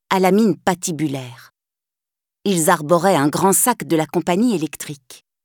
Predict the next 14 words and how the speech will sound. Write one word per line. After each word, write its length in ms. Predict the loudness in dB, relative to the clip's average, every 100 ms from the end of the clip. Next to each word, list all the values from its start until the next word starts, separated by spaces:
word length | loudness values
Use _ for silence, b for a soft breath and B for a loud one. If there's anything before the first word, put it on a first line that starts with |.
| _ _ _ _ _ _ _ _ _ _ _ _ -2
Contrôle 480 | -2 2 2 2
des 240 | 2 2 2
interrupteurs, 720 | 0 0 -2 -2 0 2 2
madame, 600 | 0 0 -2 -2 -4 -8 _
pour 160 | -6 0
la 120 | 0
prévention 560 | 0 -2 0 -2 -2 -2
des 200 | 0 -2
incendies. » « 760 | -2 -4 -4 -6 -6 -8 -10 -18 _ _ _ _ _ _ _ _ _ -4
À 80 |
cette 440 | -2 0 -2 0 0
heure ? » 420 | 0 0 -4 -8 _ _ _ _ _ _ -4
s'exclama 680 | -2 0 -2 -2 2 2 2
Nani. « 400 | 2 2 0